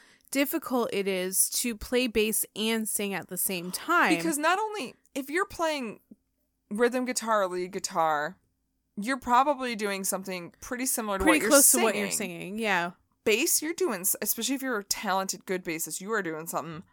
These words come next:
Speaker 2: completely different.
Speaker 1: Yeah, you're doing the rhythm. You're not doing the melody.
Speaker 2: Right. So it's harder to, it's easier to keep time in your head, but it's harder to focus on your own flow and make
Speaker 1: Yeah.
Speaker 2: it sound natural.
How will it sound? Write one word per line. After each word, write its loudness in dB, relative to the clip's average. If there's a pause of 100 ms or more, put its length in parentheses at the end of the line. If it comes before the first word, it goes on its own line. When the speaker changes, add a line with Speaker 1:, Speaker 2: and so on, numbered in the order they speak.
(440)
Speaker 2:
completely -4
different. -4
Speaker 1:
Yeah, 0
you're 2
doing 0
the 0
rhythm. -2
You're -4
not -2
doing -2
the -6
melody. -6
Speaker 2:
Right. 0
So -4
it's -4
harder -2
to, -2 (600)
it's 0
easier 2
to -6
keep -8
time 0
in -4
your -4
head, 2 (420)
but 0
it's 0
harder 2
to -4
focus -2 (120)
on 2 (400)
your 0
own 0
flow -4
and -4
make 2
Speaker 1:
Yeah. -4
Speaker 2:
it -4
sound -2
natural. -2